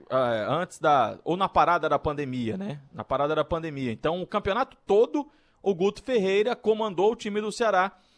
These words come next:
E isso dá mais, digamos, consistência pra continuidade do trabalho.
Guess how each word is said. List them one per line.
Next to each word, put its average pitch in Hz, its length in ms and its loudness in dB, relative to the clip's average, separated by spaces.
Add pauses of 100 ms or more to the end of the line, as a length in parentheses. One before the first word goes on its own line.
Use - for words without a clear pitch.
(340)
E 226 260 0
isso 320 260 -4
dá 320 160 4
mais, 226 640 2 (100)
digamos, 190 340 -6
consistência 220 760 -4
pra 160 180 -2
continuidade 151 680 -4
do 135 100 -6
trabalho. 113 420 0